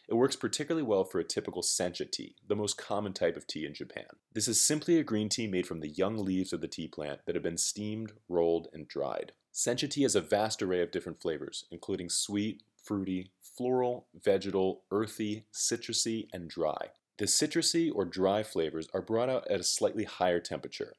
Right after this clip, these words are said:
and some tea drinkers really enjoy them. This is why you may prefer brewing normal sencha at seventy degrees Celsius instead of sixty degrees. Matcha also works well at this temperature.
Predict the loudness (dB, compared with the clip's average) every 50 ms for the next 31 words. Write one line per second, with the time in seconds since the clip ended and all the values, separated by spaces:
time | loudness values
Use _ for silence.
0 | _ -10 -6 -2 0 0 0 0 0 -2 -2 -2 -2 -2 -2 -2 -2 -2 -4 -4
1 | -4 -4 -2 0 0 -2 -2 -4 -4 -2 -2 -2 -2 -4 -6 -10 _ _ _ -4
2 | -2 -2 0 0 2 4 4 4 4 4 2 2 2 2 0 0 -2 0 0 0
3 | 0 0 -2 -2 -2 -4 -4 -2 0 0 2 2 0 0 -2 -2 -4 -4 -4 -4
4 | -4 -4 -6 -6 -2 0 2 2 2 2 0 -4 -6 -6 -4 -4 -2 -2 0 0
5 | -2 -2 -2 -4 -4 -4 -4 -6 -8 -8 -10 -8 -6 -4 -4 -4 -4 -2 -2 0
6 | 0 0 -2 -4 -6 -8 -10 -10 -8 -10 -10 -8 -10 -10 -10 -12 _ _ _ _
7 | 0 2 2 4 4 2 2 4 4 4 4 4 2 2 2 2 0 0 0 0
8 | 0 0 0 -4 -8 -8 -8 -10 -12 -12 -10 -8 -8 -8 -8